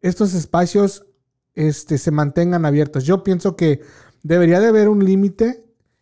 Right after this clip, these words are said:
en, en cuánto, cuánta feria entra de, de afuera para la ciudad de San Francisco en este caso, o Oakland o lo que sea, y decir, "Ok,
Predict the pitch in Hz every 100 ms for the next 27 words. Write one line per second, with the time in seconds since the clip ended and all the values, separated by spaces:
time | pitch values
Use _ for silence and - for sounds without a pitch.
0 | _ 170 165 - _ 208 170 - 190 208
1 | 208 220 214 208 202 196 _ _ - 202
2 | 240 226 226 220 196 185 202 220 214 196
3 | - _ 190 160 165 156 151 147 147 175
4 | 185 226 - _ _ _ _ - 160 156
5 | 151 147 143 147 - 147 156 165 151 143
6 | 135 - 143 160 143 143 151 139 143 220
7 | 214 180 160 160 160 190 165 139 - 160
8 | 208 - _ _ _ _ _ _ - 202
9 | 196 190 190 175 180 196 185